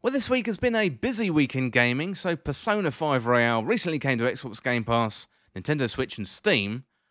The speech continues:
and I heard Kirk, Maddie and Jason talk about it on Triple Click. There's another excellent podcast about video games. So I have heard about Persona, but this, Persona five, is a fantastic J R P G,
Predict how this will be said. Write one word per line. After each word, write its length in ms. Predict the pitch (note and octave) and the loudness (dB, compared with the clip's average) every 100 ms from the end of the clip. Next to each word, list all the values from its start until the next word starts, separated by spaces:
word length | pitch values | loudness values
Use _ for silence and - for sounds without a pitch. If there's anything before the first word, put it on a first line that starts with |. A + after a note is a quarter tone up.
| _ | _
and 80 | G#2 | -6
I 100 | G#2 | -4
heard 360 | B2+ C#3 B2+ - | 2 2 0 -4
Kirk, 460 | C#3 C3+ - - | -2 -2 -2 -10
Maddie 380 | C3+ C3 C3 B2+ | -4 -2 0 -4
and 180 | A#2 A2+ | -4 -2
Jason 420 | C3+ C#3 - A#2+ | -2 -2 -4 -6
talk 240 | A2 C#3+ | -2 -4
about 140 | A2 A#2+ | 0 0
it 100 | B2 | 0
on 100 | A2+ | -6
Triple 380 | - A3 G#3+ C#3 | -6 -4 -4 -2
Click. 380 | A#2 G#2+ - _ _ _ _ | -2 -2 -4 _ _ _ _
There's 160 | A2+ | -10
another 380 | A2 B2 C3 G2 - | -4 -2 0 -2 -4
excellent 480 | C3+ - - A2+ G#2 | -12 -10 -8 -8 -4
podcast 460 | B2+ A#2 A#2+ G#2+ - | -4 -4 -4 -6 -6
about 200 | G2+ G2+ | -8 -4
video 280 | G3 G3 | 2 4
games. 480 | E3+ E3+ E3 C#3+ - _ _ _ _ | 4 2 2 -2 -8 _ _ _ _
So 140 | - C3+ | -4 0
I 80 | G#3 | 2
have 140 | A#3+ | 2
heard 200 | A3 A3+ | 2 2
about 220 | D3+ B2+ | 2 0
Persona, 420 | C3+ - D3 E3+ | -2 0 2 2
but 260 | E3+ B2+ C3+ | 0 -4 -2
this, 440 | A3+ A#2+ - - - _ - | 0 0 -2 -12 -18 _ -16
Persona 380 | A2+ D#3+ C3 | -6 -2 0
five, 440 | A2 - F#3 G#2 G#2 | 0 2 2 2 -2
is 180 | A#2+ A#2 | -6 -4
a 80 | |
fantastic 800 | A#2+ - C3 A#2+ - A#3 - D#3 | -6 -4 -6 -4 -4 -4 -4 -10
J 240 | C3 C3+ B2+ | -4 -2 0
R 140 | A#2+ | 0
P 180 | A#2 A#2+ | -2 -4
G, 460 | G#2 D#3+ A2+ F2+ | 2 4 4 0